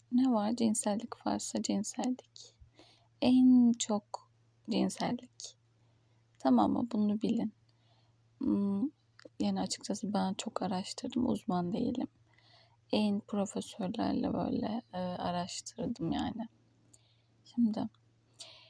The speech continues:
şöyle düşünün ya. E, borderline'da da narsistlik var. O da bazen narsist oluyor.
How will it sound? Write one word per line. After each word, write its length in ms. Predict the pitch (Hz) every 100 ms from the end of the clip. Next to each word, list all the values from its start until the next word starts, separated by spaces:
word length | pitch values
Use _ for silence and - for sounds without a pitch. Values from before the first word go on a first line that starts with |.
| _
şöyle 480 | - - 440 427 240
düşünün 440 | 190 - 196 190
ya. 220 | 190 190 233 311 _ _ _ _ _ - _ _ _
E, 200 | 226 202
borderline'da 680 | 202 214 226 - 226 240 294
da 120 | 311
narsistlik 840 | 302 190 185 - - - - -
var. 260 | 233 311 - -
O 140 | 208
da 120 | 208
bazen 360 | 196 185 - 190
narsist 400 | 202 226 - -
oluyor. 380 | - 247 -